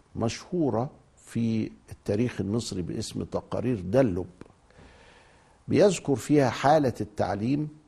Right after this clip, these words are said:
وخريطته التي كان يريد بها إخراج موظفين للإدارة حتى يتم الاستعمار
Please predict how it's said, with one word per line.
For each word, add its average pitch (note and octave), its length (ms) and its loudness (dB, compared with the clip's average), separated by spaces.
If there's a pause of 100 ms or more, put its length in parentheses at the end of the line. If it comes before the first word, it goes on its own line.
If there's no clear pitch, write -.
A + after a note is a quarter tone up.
وخريطته G#2+ 1200 0 (160)
التي A2 440 0
كان C#3 300 0
يريد G2+ 560 -2
بها A#2+ 320 0
إخراج A2 400 -2
موظفين F#2+ 760 -2
للإدارة A2 680 2 (300)
حتى B2 580 0 (200)
يتم A#2 560 0 (1040)
الاستعمار A#2+ 920 2